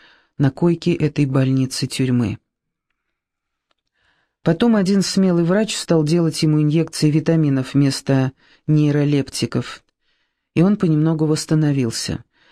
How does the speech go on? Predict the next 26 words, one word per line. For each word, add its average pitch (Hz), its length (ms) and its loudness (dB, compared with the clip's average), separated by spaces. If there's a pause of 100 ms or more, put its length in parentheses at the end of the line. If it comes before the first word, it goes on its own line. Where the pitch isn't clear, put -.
(140)
набрал 180 380 2
достаточно 143 680 -2
сил, 190 340 -2 (500)
чтобы 151 300 -4
сразу 196 380 0
после 143 400 -2
освобождения 151 880 0
снова 156 440 0
продолжить 135 680 -2
борьбу. 131 500 -2 (1000)
Это 208 220 0
был 190 180 0
человек 180 500 0
такого 160 460 0
же 139 160 0
мужества, 165 580 0
как 143 260 -2
Сахаров. - 680 -6 (640)
Они 175 200 2
оба 143 200 0
пошли 147 380 -2
на 143 140 0
то, 170 140 -2
чтобы 147 300 -2
все 147 260 -2
потерять: 131 640 -4